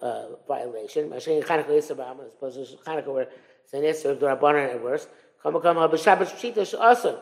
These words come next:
Nevertheless, on Shabbos, it's similar as also. Marmu Ben B'Chol Ben B'Shabbos.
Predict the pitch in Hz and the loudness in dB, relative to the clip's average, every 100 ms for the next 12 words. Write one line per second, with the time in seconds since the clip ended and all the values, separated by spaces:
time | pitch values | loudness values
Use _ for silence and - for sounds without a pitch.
0 | - 143 156 170 160 151 151 151 156 - | -8 -2 4 4 4 -2 0 0 -2 -8
1 | - 262 294 220 151 147 120 117 - _ | -8 -4 2 4 4 0 -6 -8 -16 _
2 | _ - 147 165 170 190 208 208 202 196 | _ -6 -2 0 2 4 4 4 4 6
3 | 202 190 202 233 220 233 226 226 - | 6 6 6 6 6 8 8 8 -2